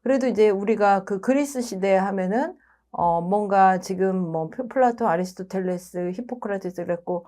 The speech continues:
뭔가 조금 그래도, 음, 합리적인, 음, 그런 생각을 하기 시작한 약간 그 이제 그런 시대라고 볼 수 있는데요.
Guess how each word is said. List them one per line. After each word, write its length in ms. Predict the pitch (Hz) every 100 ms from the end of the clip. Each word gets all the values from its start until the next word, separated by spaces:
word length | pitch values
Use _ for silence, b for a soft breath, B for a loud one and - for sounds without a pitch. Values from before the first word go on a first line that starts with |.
| b b -
뭔가 400 | 196 233 247 247
조금 520 | 302 311 311 262 240
그래도, 680 | 226 190 185 175 247 381 _ _ _ -
음, 260 | 175 170 165
합리적인, 840 | - 381 392 381 240 196 202 254 349 _ -
음, 260 | 170 165 156
그런 300 | 185 185 180
생각을 480 | 262 269 254 208 196
하기 140 | 233
시작한 420 | 226 226 214 165 156 B B -
약간 400 | - 277 285 240
그 120 | 202
이제 100 | 185
그런 340 | - 214 254
시대라고 520 | 247 202 190 180 175 175
볼 120 | 185
수 140 | 185
있는데요. 640 | 180 170 160 175 269 226